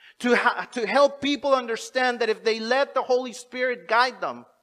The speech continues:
we don't need those laws. If people decided that they were gonna be obedient to Jesus for one month,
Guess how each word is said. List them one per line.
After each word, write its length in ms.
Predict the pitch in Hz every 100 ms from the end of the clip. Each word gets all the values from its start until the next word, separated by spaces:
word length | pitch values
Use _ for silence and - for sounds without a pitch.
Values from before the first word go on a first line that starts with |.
| _ _ _ _ -
we 120 | 233
don't 240 | 277 240
need 300 | 247 294 226
those 280 | 214 190 -
laws. 340 | 156 123 - - - _ _ _ _ _ _ _ _ _ _ _ _ _ _ _ _ _ _ _ _ _ _ _ _ _ _ _ _ _ _ _ _ -
If 240 | 214 -
people 340 | 262 269 285 262
decided 640 | 233 - 254 262 247 220
that 100 | 202
they 80 | 240
were 120 | 240
gonna 180 | 247 226
be 160 | 240
obedient 460 | 220 240 269 254 -
to 120 | 226
Jesus 760 | 180 247 247 202 120 - - _ _ _ _
for 180 | 226 220
one 360 | 220 277 277
month, 320 | 262 240 156